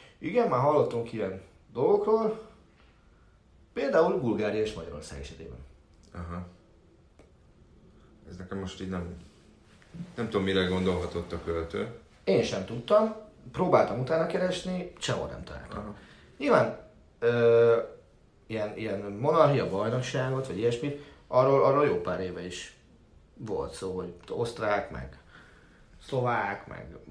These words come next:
Speaker 1: egy-két délszláv csapat, meg magyar csapatok részvételével létrehozni valami közép-európai ligát, ilyenről volt szó. Lehet, hogy csak ötlet szintjén, tök mindegy, volt szó.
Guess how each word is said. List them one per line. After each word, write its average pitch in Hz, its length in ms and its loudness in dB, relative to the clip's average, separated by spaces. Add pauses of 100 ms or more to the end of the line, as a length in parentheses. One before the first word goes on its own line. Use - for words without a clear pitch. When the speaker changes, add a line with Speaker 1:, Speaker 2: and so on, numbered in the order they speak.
(520)
Speaker 1:
egy-két 87 420 -8
délszláv - 440 -2
csapat, 120 340 -4
meg 85 100 -12
magyar 117 260 -4
csapatok - 300 -8
részvételével 107 500 -6
létrehozni 95 380 -2
valami 98 180 -6
közép-európai 80 880 -8 (920)
ligát, 190 400 0
ilyenről 180 340 -4
volt - 180 -6
szó. - 240 -12 (1160)
Lehet, 113 160 2
hogy 110 100 -4
csak - 140 -8
ötlet 139 280 2
szintjén, 147 540 -2
tök - 240 -6
mindegy, 78 240 -14
volt 92 260 -6
szó. - 120 -16